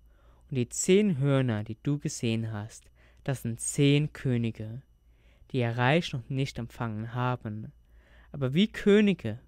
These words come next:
werden sie für eine Stunde Macht empfangen, zusammen mit dem Tier. Diese sind eines Sinnes und geben ihre Kraft und Macht dem Tier.“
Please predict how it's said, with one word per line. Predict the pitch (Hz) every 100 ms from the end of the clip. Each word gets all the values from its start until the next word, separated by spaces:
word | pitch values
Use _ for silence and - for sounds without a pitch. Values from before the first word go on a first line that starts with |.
| -
werden | 135 127
sie | -
für | - - -
eine | 156 185 226
Stunde | - - 175 175 175
Macht | 143 151 -
empfangen, | 143 - 143 135 110 113 _ - - -
zusammen | - 139 - 131 131 127
mit | 117
dem | 107 113
Tier. | - 143 110 127 - _ - _ - - - - _ - _ - _ -
Diese | 160 165
sind | 170 156 -
eines | 131 147 151 -
Sinnes | 123 104 110 - - -
und | 135 131
geben | 147 147
ihre | 123 117 117
Kraft | - - 165 - - - -
und | 123
Macht | 127 120 113 - -
dem | 117
Tier.“ | - - 127 107